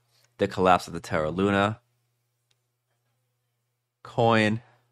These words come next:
partly because of the P R campaign by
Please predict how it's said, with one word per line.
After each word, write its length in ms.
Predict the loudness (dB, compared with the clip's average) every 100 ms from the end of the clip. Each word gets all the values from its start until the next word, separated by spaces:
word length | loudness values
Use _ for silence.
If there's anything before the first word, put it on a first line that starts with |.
| _ _
partly 340 | 6 6 6
because 480 | 0 -2 0 -2 0
of 400 | -2 -2 -2 -6
the 400 | -8 -6 -6 -8 -14 _ _ _ _ _ _ _ _ _ _ _
P 180 | -2 6
R 160 | 6 6
campaign 800 | 4 0 2 0 2 2 -2 -6
by 560 | 0 4 4 2 -2